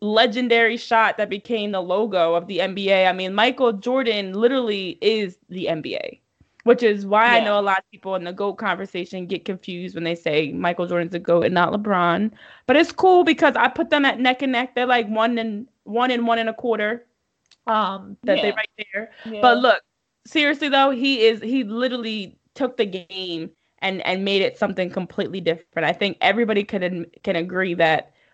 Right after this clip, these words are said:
Speaker 1: regardless where you are on the spectrum of the goat conversation, the N B A would not be the N B A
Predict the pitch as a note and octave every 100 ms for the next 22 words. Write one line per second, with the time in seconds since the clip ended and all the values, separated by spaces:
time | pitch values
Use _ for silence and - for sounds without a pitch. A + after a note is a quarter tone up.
0 | - G3 A3 A#3 A#3 A3+ A#3 A3 G#3 F#3+
1 | - G3+ G3+ F3+ F#3+ F#3+ G#3+ F#3+ F#3+ F#3+
2 | G3+ F3 E3 F#3 - A3 A3+ G3+ F#3+ F3+
3 | F3+ F3 - F#3 F3 - F3 F3+ D#3+ C3+
4 | A#2+ G3+